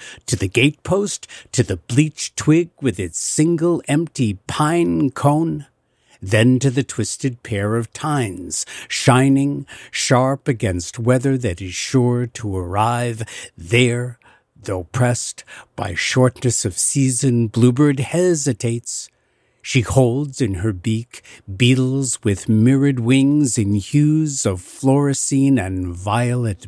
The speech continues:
blue. She waits, then leaps, then comes to rest on a lichen-crusted tree, all gray and yellow-green, unintended compliment to her pale cyan and cerulean.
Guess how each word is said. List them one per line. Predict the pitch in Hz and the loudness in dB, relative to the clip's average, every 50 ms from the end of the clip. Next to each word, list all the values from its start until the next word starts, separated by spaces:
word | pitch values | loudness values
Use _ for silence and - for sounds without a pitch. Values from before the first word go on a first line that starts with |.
| - _ - | -20 _ -14
blue. | 101 92 107 117 131 135 131 135 131 135 - _ _ _ _ _ _ _ _ _ _ _ _ _ | -4 0 4 4 4 4 4 0 -4 -8 -12 _ _ _ _ _ _ _ _ _ _ _ _ _
She | - - - - 98 | -12 -8 -6 -6 -4
waits, | 90 110 165 202 226 214 - - - - - - - - - - | 0 2 4 4 2 2 -2 -6 -6 -6 -6 -10 -16 -20 -18 -12
then | 110 117 175 214 254 262 202 143 113 110 117 | -4 0 2 2 2 2 0 0 0 0 2
leaps, | 151 220 208 135 - - - - - - - - - _ _ _ _ _ _ _ | 2 2 0 0 -4 -8 -8 -8 -6 -6 -8 -10 -14 _ _ _ _ _ _ _
then | - 156 165 180 170 | 0 0 2 2 2
comes | - - - 151 160 165 156 - - | 0 0 2 2 2 2 2 0 0
to | - 156 | 0 0
rest | 127 135 139 147 147 - - - - | 2 2 2 0 -2 -4 -8 -8 -8
on | 92 90 | -8 -8
a | 85 85 | -10 -12
lichen-crusted | 90 95 101 117 139 135 - - 139 135 139 123 - - - - 127 - - - - - 135 123 117 117 107 - | -6 -2 2 2 2 2 0 0 0 2 2 0 -2 -4 -4 -2 -2 -2 -4 -4 -2 0 0 0 -2 -6 -8 -10
tree, | - - - 131 127 131 131 135 139 131 | -4 0 2 2 4 4 4 4 4 4
all | 110 113 120 123 127 123 | 2 2 2 2 0 -2
gray | 110 104 98 - 113 110 117 123 131 127 127 135 135 127 117 92 | -4 -6 -8 -6 -2 0 0 2 0 0 -2 -2 -4 -4 -6 -8
and | 87 82 85 85 85 | -10 -12 -12 -12 -10
yellow-green, | 87 95 107 110 120 120 127 117 104 117 117 120 123 120 113 117 120 - - - - - - - - | -6 -2 0 0 2 2 0 0 2 2 2 2 2 2 0 -2 -6 -8 -12 -18 -20 -20 -14 -8 -2
unintended | 107 110 107 113 113 117 120 120 120 113 104 92 123 123 120 113 127 117 104 - | 2 4 4 4 4 4 4 4 4 2 2 2 4 4 4 4 2 0 -2 -4
compliment | - - 143 143 139 123 - 120 113 92 90 92 85 78 80 - - | -6 -4 -2 -2 -2 -4 -4 -4 -4 -2 -2 -4 -4 -6 -8 -12 -10
to | - - 104 | -6 -4 -4
her | 90 - - 107 92 | -4 -2 -2 -4 -4
pale | - - - - 101 101 107 104 104 104 107 | -6 -6 -4 -2 0 0 0 0 0 -4 -6
cyan | 104 - - - - - 107 95 92 98 104 104 101 101 101 98 | -4 -4 -4 -4 -4 -4 -4 -2 0 0 0 0 0 0 -2 -2
and | 90 95 98 101 101 98 95 | -2 0 2 2 2 2 0
cerulean. | - - - 110 104 92 101 107 110 101 104 101 101 95 95 98 104 107 120 | 0 -2 -4 -4 -2 0 2 2 2 2 2 0 -2 -2 -4 -6 -8 -10 -14